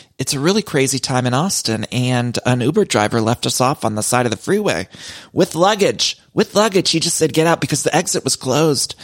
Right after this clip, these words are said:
And I'm pretty sure it's illegal, but he kicked us out on the side of the freeway. And I was already frantic.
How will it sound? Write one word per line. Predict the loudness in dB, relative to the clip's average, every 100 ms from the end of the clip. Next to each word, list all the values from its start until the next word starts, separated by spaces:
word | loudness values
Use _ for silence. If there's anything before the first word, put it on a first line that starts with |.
| -20 -20 -12 -2
And | 2 2 2
I'm | 0
pretty | 0 0
sure | 0 -2
it's | -2
illegal, | 0 2 2 0
but | -2
he | -4
kicked | -6 -6
us | -2
out | 0 2
on |
the | 0
side | 0 0
of | -2
the |
freeway. | -2 0 0 -2 -10 -4
And | -2 -2
I | -2 0 2 0 0
was | 0 0
already | 0 2 4 4 2 0
frantic. | -4 -4 -2 -2 -4 -6 -8